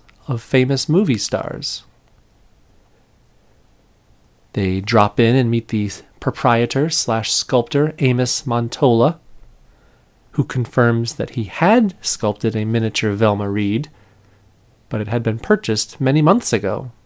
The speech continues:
Back at their hotel, Doctor Thirteen receives a long-distance phone call from the recent widow of a Senator Toles in Washington.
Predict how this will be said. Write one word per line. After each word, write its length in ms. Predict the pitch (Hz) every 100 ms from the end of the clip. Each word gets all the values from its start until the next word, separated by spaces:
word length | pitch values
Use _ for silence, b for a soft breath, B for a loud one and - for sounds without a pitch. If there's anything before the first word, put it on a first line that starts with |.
| _ _ _ _ _ _ -
Back 180 | 104
at 80 | 117
their 120 | 107
hotel, 400 | 98 117 - 127
Doctor 280 | 143 117 -
Thirteen 400 | 117 117 - 127
receives 400 | 117 - 127 113
a 80 | 113
long-distance 800 | 107 110 117 120 117 - 117 -
phone 400 | - 127 127 131
call 340 | - 120 143
from 280 | - 123 117
the 260 | 113 107 110 b b b b -
recent 460 | 143 - 131 117
widow 580 | 143 123 139 127 135 160 123
of 80 |
a 100 | 117
Senator 540 | 107 - - 131 123 120
Toles 880 | - - 196 139 104 113 160 - -
in 160 | 147 131
Washington. 680 | 156 175 135 117 113 120